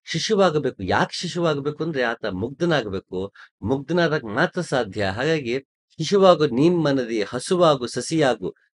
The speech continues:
ಕಸಬರಗೆ ಯಾಗಿಳೆಗೆ ಮಂಕುತಿಮ್ಮ." ಕಸಬರಗೆ ಆಗು, ಅಲ್ಲಿ ಸೇವೆ ಮಾಡು, ಸ್ವಚ್ಛವಾಗಿಡು.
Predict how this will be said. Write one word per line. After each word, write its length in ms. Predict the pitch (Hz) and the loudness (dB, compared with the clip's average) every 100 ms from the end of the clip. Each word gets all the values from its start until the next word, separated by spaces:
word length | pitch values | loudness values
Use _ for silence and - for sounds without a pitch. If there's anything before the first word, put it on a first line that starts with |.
| _ | _
ಕಸಬರಗೆ 600 | - 143 196 175 180 139 | 0 2 2 4 2 2
ಯಾಗಿಳೆಗೆ 520 | 113 156 185 185 175 160 | 2 2 4 2 2 0
ಮಂಕುತಿಮ್ಮ." 680 | 143 135 131 127 113 101 - _ | 0 -2 -6 -6 -4 -4 -6 _
ಕಸಬರಗೆ 540 | 117 - 180 202 190 185 | -6 -2 2 2 4 2
ಆಗು, 340 | 160 143 127 | 2 2 2
ಅಲ್ಲಿ 180 | 101 98 | 0 -4
ಸೇವೆ 320 | - 135 180 | -2 0 2
ಮಾಡು, 380 | 170 143 123 104 | 2 0 0 0
ಸ್ವಚ್ಛವಾಗಿಡು. 920 | - 135 - 196 185 165 151 117 85 | -4 -10 -4 0 2 2 2 0 0